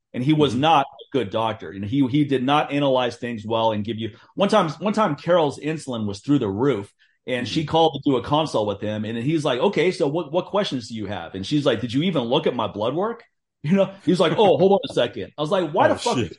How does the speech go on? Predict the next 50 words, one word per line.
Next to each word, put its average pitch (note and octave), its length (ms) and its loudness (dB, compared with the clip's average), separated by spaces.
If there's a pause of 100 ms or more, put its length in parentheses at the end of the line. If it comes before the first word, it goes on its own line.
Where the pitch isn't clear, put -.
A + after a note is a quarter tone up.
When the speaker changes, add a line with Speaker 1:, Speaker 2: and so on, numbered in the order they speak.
(120)
Speaker 1:
you G#3 60 6
call F#3+ 180 6
up - 60 2
a A#2 180 -4
Speaker 2:
<laughs> - 0 -
Speaker 1:
patient?" - 240 -4
Speaker 2:
Damn. F#2+ 420 -6 (280)
Speaker 1:
Yeah, E3+ 280 4
yeah. G3 180 4
So F3 160 0
when F#3 140 4
you're B3+ 260 6
a - 20 4
regular F3+ 420 2
person, F3+ 580 -4
you D3+ 140 -6
didn't E3 200 -4
get C#3+ 320 0
V C3+ 200 0
I A2+ 120 0
P A#2+ 200 -8
treatment G#2+ 420 -6
from F#2 140 -4
him. F#2 200 -4
But G#2 160 -4
fucking D#3+ 300 0
Suzanne C3+ 440 0
Summers D#3+ 400 -2
calls E3+ 380 0
in F3+ 160 -4
and C3 100 -4
he's A#2 180 -8
fucking A2 440 -6 (260)
on C3+ 180 4
his A#2 180 -2
knees B2+ 320 2
ready A#2+ 200 -2
to A2 60 -8
eat B2 260 -4
her G#2 180 -2
clit B2 300 -2
and B2+ 240 -2
asshole. F#2+ 720 -6
<laughs> - 60 -16
Okay. D#3+ 420 4 (180)
Speaker 2:
<laughs> - 200 -20
Speaker 1:
No, G3 220 4 (260)
that's F#3+ 220 2
a F3 60 4
sh-, F3 160 -2